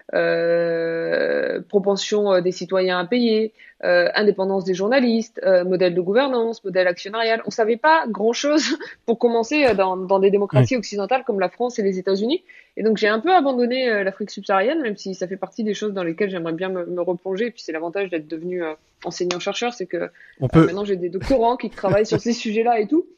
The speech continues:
Speaker 1: Mais, euh, donc je, je m'y replongerai sans doute
Speaker 2: Mm.
Speaker 1: davantage dans, dans
Speaker 2: Alors
Speaker 1: le futur, mais je me suis dit qu'il y avait déjà beaucoup de trucs à comprendre, euh, avec les données existantes.
Speaker 2: Alors qu'est-ce que, en, en deux mille quinze, vous publiez ce livre, hein, Sauver les médias. Euh, j'ai pas envie de dire qu'il fait une, il fait, il fait un buzz dans, dans, dans cet univers parce que d'abord, euh, vous,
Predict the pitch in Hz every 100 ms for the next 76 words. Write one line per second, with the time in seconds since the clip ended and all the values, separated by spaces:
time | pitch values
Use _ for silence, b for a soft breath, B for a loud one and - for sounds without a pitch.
0 | B B B _ 190 196 190 190 180 170
1 | 170 123 85 87 175 - 95 - - 175
2 | 175 175 190 170 151 190 214 - 226 214
3 | 262 226 233 196 139 131 226 208 185 151
4 | 156 - 220 302 240 180 190 185 247 220
5 | 185 185 190 185 - - 240 196 208 196
6 | 285 233 180 180 180 - 180 196 208 180
7 | 180 - 151 165 - - 196 - 170 170
8 | 151 165 151 147 196 170 135 139 139 147
9 | - 151 123 123 - 160 151 147 139 135
10 | 127 151 190 156 131 127 127 123 117 135
11 | 165 139 135 151 - 143 135 127 - 127
12 | 127 117 120 - 131 123 - 135 131 123
13 | 131 - 127 123 120 143 160 151 131 127
14 | 123 127 127 127 135 139 139 156 202 139
15 | - - 147 131 123 135 143 123 117